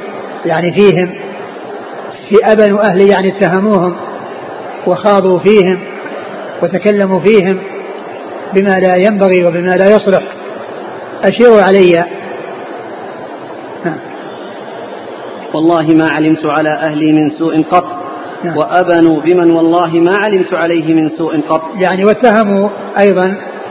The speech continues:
Speaker 1: آه، آه، آه، صفوان بن معطل رضي الله عنه،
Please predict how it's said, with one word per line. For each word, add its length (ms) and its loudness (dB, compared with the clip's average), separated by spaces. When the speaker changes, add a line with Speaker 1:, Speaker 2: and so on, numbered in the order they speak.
Speaker 1:
آه، 20 -6
آه، 1080 -2
آه، 40 -4
صفوان 300 2
بن 140 2
معطل 460 0
رضي 120 -2
الله 240 0
عنه، 280 0